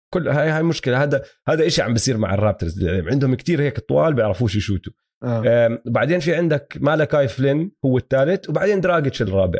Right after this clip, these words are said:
Speaker 1: دراجيتش
Speaker 2: أوه.
Speaker 1: لعب أول أكمل مباراة، ما لعب منيح، مسكه نيك نيرس حطه عند الاحتياطي وبدأ يلعب هدلاك.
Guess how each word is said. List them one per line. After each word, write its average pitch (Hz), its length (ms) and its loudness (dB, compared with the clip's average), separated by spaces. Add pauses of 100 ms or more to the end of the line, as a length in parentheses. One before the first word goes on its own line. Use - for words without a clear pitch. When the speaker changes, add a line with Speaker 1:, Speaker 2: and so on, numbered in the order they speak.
Speaker 1:
دراجيتش 190 420 0
Speaker 2:
أوه. 208 80 -2
Speaker 1:
لعب 180 280 2
أول 165 260 2
أكمل 143 340 0
مباراة، 113 560 2 (680)
ما 190 220 2
لعب 139 240 2
منيح، 156 480 0 (140)
مسكه 175 320 -2
نيك 151 180 -4
نيرس 156 240 0
حطه 143 260 -6
عند 120 180 -4
الاحتياطي 127 580 -2
وبدأ 139 220 0
يلعب 113 360 -2
هدلاك. 90 340 -4